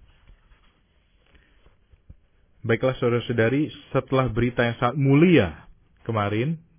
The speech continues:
eh, mengenai kemuliaan kerajaan Sa-, eh, Salomo,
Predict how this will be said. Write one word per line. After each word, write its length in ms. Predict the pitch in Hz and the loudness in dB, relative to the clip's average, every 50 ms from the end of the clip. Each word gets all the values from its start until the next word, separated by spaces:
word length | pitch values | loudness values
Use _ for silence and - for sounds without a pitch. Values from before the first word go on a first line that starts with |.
| _ _ | _ _
eh, 400 | - 113 110 107 107 107 107 104 | -8 -6 -4 -4 -4 -4 -4 -4
mengenai 640 | 113 117 113 117 113 113 110 107 107 107 104 104 101 - - - _ _ _ _ _ _ _ _ _ _ _ _ _ _ _ _ _ _ _ _ _ _ _ _ _ _ _ _ _ _ _ _ _ _ _ | -4 -2 -2 -2 0 0 0 0 0 -2 -6 -8 -12 -14 -20 -20 _ _ _ _ _ _ _ _ _ _ _ _ _ _ _ _ _ _ _ _ _ _ _ _ _ _ _ _ _ _ _ _ _ _ _
kemuliaan 580 | - 127 131 131 131 131 151 165 151 151 139 120 | -2 0 2 2 4 6 6 4 4 2 0 0
kerajaan 540 | - 120 120 120 110 120 117 110 113 110 - | 2 2 2 2 2 2 0 0 0 -2 -2
Sa-, 220 | - 120 117 - | -4 -4 -4 -2
eh, 160 | - 117 113 107 | -2 -2 -2 0
Salomo, 560 | - 117 117 127 151 147 107 90 87 98 123 | 0 2 4 4 4 2 0 -2 -6 -8 -12